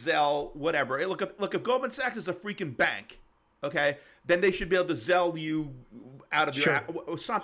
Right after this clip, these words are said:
Speaker 1: they should figure out some user interface thing in that app that just does it and
Speaker 2: Right,
Speaker 1: makes it
Speaker 2: right in
Speaker 1: work.
Speaker 2: messages is what you're saying.
Speaker 1: Yeah, right in messages. But th-, you know, the
Speaker 2: Gotcha.
Speaker 1: fact that I had to pay some kind of weird electronic funny money game with people I owe money to, like, I should never have to ask the question, "Oh, do you do Apple?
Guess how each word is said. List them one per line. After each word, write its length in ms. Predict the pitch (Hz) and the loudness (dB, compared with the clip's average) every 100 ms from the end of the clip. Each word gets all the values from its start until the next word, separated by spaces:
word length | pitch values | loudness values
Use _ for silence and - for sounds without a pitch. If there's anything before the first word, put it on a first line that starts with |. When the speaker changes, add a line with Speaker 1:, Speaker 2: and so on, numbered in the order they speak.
| - | -2
Speaker 1:
they 100 | 208 | -2
should 240 | 269 208 | -2 -8
figure 420 | - 269 262 247 | -6 -6 2 4
out 260 | 254 226 - | 4 2 0
some 200 | 220 190 | -6 -4
user 220 | 196 180 | -6 -6
interface 500 | 190 180 185 180 175 | -4 -4 0 0 0
thing 220 | 175 170 | -2 -10
in 80 | 165 | -6
that 120 | 160 | -2
app 240 | 147 147 - _ _ - | 0 -2 -4 _ _ -4
that 240 | 156 - - | -4 -4 -16
just 140 | 135 - | -18 -6
does 220 | - 165 - | 2 2 4
it 60 | |
and 80 | 160 | 6
Speaker 2:
Right, 180 | 185 196 | 8 6
Speaker 1:
makes 180 | - 165 | 2 8
it 40 | |
Speaker 2:
right 160 | 202 202 | 10 10
in 80 | |
Speaker 1:
work. 60 | 185 | 8
Speaker 2:
messages 440 | 175 165 151 147 | 6 4 -4 -4
is 140 | 147 143 | -4 -4
what 160 | 147 | -4
you're 100 | 143 | -6
saying. 280 | 123 135 127 113 | -8 -8 -10 -2
Speaker 1:
Yeah, 120 | 175 | -2
right 200 | 170 202 | 0 -2
in 60 | 208 | 0
messages. 580 | 185 160 147 156 156 - - - - - | -2 -2 -4 -4 -4 -6 -20 -20 -8 0
But 240 | 170 165 | 0 0
th-, 240 | - 180 - | -16 -8 0
you 60 | |
know, 100 | 160 | 2
the 120 | 151 180 | 2 0
Speaker 2:
Gotcha. 60 | 240 | 2
Speaker 1:
fact 260 | 254 - | 2 2
that 140 | 196 202 | 0 2
I 100 | 208 | 2
had 220 | 220 220 | 0 -2
to 40 | |
pay 220 | - 208 | -2 -2
some 140 | 208 202 | -2 -2
kind 180 | 202 165 | 0 0
of 80 | 139 | -2
weird 560 | 180 214 226 175 143 170 | -2 2 2 0 -8 0
electronic 680 | 185 202 - 214 196 185 - | 2 2 -2 0 2 2 -4
funny 320 | - 190 185 | -2 -2 0
money 240 | 180 190 | 0 0
game 260 | 151 156 156 | 0 -2 -2
with 140 | 147 | -6
people 360 | - 208 - 170 | -6 -8 -4 -2
I 120 | 165 | 0
owe 160 | 156 147 | 0 -2
money 260 | 151 147 | -2 -4
to, 240 | 147 156 139 | -4 -4 -2
like, 220 | 143 143 | 0 0
I 80 | 147 | -2
should 180 | - 170 | -2 -2
never 220 | 254 247 | 0 2
have 180 | 254 240 | 0 -2
to 140 | 208 | 0
ask 160 | 202 - | -2 -2
the 80 | - | -6
question, 320 | 202 190 180 | -4 -4 -4
"Oh, 120 | 190 | -6
do 80 | 120 | -6
you 80 | 117 | -10
do 160 | 127 - | -10 -6
Apple? 480 | 123 151 107 185 | -6 -6 -6 -10